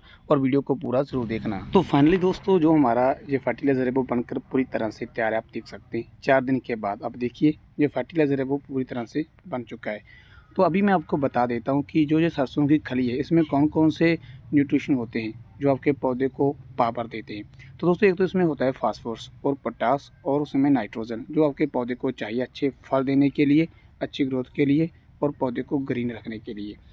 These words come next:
नाइट्रोजन ग्रीन रखता है और जो फास्फोरस है वो रूट्स को जो है वो ग्रोथ बढ़ाती है रूट्स की, और जो पोटाश है वो फूलों और फल के ऊपर काम करता है। और इसी के साथ साथ सरसों की खली में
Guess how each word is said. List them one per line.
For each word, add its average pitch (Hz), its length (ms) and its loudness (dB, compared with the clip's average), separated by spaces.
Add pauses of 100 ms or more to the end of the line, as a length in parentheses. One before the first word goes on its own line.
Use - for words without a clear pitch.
(240)
नाइट्रोजन 160 460 2
ग्रीन 143 240 4
रखता - 280 -2
है 147 160 4
और 143 160 -2
जो 147 100 4
फास्फोरस 139 500 -2
है 147 60 0
वो 139 100 2
रूट्स 131 280 -2
को 147 260 4 (460)
जो 147 200 2
है 135 100 2
वो 139 180 2
ग्रोथ 139 320 0
बढ़ाती 131 320 2
है 143 60 6
रूट्स 139 240 -4
की, 151 220 0 (100)
और 151 140 4
जो 180 260 2 (520)
पोटाश 143 400 2
है 127 120 -4 (200)
वो 160 160 0
फूलों 165 360 2
और 147 260 0 (140)
फल 147 200 -4
के - 160 -4
ऊपर 131 200 -8
काम 113 220 -8
करता - 300 -12
है। - 60 -8
और 170 160 2
इसी 202 200 -4
के 214 160 4
साथ 131 200 0
साथ 135 220 0
सरसों 143 420 0
की 180 160 2
खली 120 320 -2
में 135 240 2